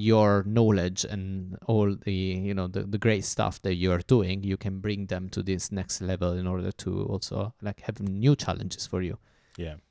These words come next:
Speaker 2: yeah,
Speaker 1: So,
Speaker 2: yeah.
Speaker 1: yeah, there, there are different ways, I think, to, to, uh,
Speaker 2: I
Speaker 1: to
Speaker 2: agree,
Speaker 1: approach
Speaker 2: I agree,
Speaker 1: this.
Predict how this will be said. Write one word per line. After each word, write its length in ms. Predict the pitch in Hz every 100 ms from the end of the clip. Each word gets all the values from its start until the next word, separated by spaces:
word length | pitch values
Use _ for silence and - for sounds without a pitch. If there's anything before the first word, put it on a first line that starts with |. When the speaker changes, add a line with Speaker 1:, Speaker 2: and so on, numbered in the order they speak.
| _ -
Speaker 2:
yeah, 180 | 87 76
Speaker 1:
So, 140 | - 107 101
Speaker 2:
yeah. 120 | 101
Speaker 1:
yeah, 80 | 98 101
there, 160 | 120 156
there 100 | 175
are 80 | 123
different 340 | 117 117 101
ways, 280 | 92 85 -
I 60 | 95
think, 220 | 92 98
to, 160 | 107 101 - _ _ _ _ _ -
to, 60 | 101 95
uh, 40 |
Speaker 2:
I 100 | 98
Speaker 1:
to 60 | 101
Speaker 2:
agree, 160 | 95 98
Speaker 1:
approach 200 | 85 98
Speaker 2:
I 40 |
agree, 180 | 104 104
Speaker 1:
this. 100 | 92